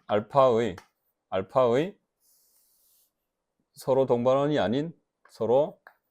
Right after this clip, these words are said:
동반원이, 이거 쓰기 굉장히 귀찮죠. 동반원이 아닌, 어, 인수의 개수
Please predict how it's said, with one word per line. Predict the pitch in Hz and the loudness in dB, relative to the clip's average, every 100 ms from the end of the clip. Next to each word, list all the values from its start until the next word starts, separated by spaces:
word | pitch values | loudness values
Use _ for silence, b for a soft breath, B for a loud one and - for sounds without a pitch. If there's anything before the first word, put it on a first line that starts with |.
| _ - - - - | _ -20 -20 -20 -10
동반원이, | 110 110 113 120 127 135 123 131 | -6 -2 0 0 0 -4 -4 -6
이거 | 120 120 117 | -8 -8 -12
쓰기 | - 131 123 110 | -14 -10 -8 -8
굉장히 | 131 143 127 95 - | -8 -4 -6 -8 -14
귀찮죠. | 117 135 - 98 135 180 _ _ _ _ _ _ | -6 -6 -2 -2 -2 -8 _ _ _ _ _ _
동반원이 | 117 117 127 139 139 127 | -6 0 0 0 -4 -4
아닌, | 82 117 165 190 _ _ _ _ _ _ _ - - _ - _ _ - - _ _ _ _ | -4 -4 -4 -6 _ _ _ _ _ _ _ -20 -20 _ -20 _ _ -20 -20 _ _ _ _
어, | - 104 101 | -4 -4 -2
인수의 | 139 139 - 135 120 | -4 -6 -2 -2 -2
개수 | 101 - - 87 | -4 -6 -8 -10